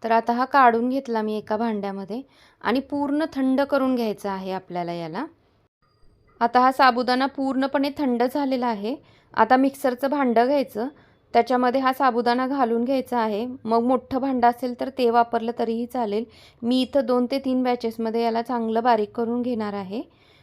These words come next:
छान असं बारीक दळायचं आहे आणि बारीक जी चाळण येते आपली, मैदा चाळतो आपण ज्याने, त्या चाळणीने अगदी चाळून घ्यायचं व्यवस्थित. आता वरती जे राहिलेलं आहे ते परत आणखी घालायचं भांड्यामध्ये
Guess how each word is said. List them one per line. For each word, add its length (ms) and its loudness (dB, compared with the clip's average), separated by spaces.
छान 320 2
असं 180 0
बारीक 340 4
दळायचं 440 0
आहे 280 -4
आणि 240 -2
बारीक 420 4
जी 100 -4
चाळण 400 0
येते 200 -4
आपली, 320 -4
मैदा 360 6
चाळतो 340 0
आपण 300 -4
ज्याने, 240 -4
त्या 240 0
चाळणीने 480 0
अगदी 340 -6
चाळून 380 0
घ्यायचं 300 -2
व्यवस्थित. 440 -6
आता 200 6
वरती 360 2
जे 140 2
राहिलेलं 420 2
आहे 200 0
ते 160 -2
परत 380 2
आणखी 280 -2
घालायचं 480 0
भांड्यामध्ये 580 -4